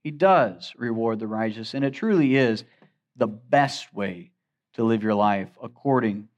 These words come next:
to what God has said. Seeking, serving, submitting. That's Psalm five. Let's pray. Father, we thank you for your word. Lord, we pray that we would be a people that seek your face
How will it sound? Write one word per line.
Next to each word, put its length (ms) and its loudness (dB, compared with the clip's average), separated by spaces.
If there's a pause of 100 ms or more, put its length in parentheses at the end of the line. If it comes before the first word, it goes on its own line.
(440)
to 100 -8
what 220 -2
God 260 0
has 140 -12
said. 360 -14 (680)
Seeking, 760 0
serving, 800 -2
submitting. 960 -4 (560)
That's 220 -4
Psalm 640 0
five. 400 -2 (920)
Let's 160 -10
pray. 240 -12
Father, 340 2
we 80 0
thank 260 -4
you 60 -6
for 160 -6
your 140 0
word. 380 -2 (2750)
Lord, 200 2
we 100 2
pray 240 2
that 120 2
we 100 -2
would 340 0
be 140 2
a 80 2
people 420 -4
that 180 0
seek 320 -6
your 100 -4
face 560 -10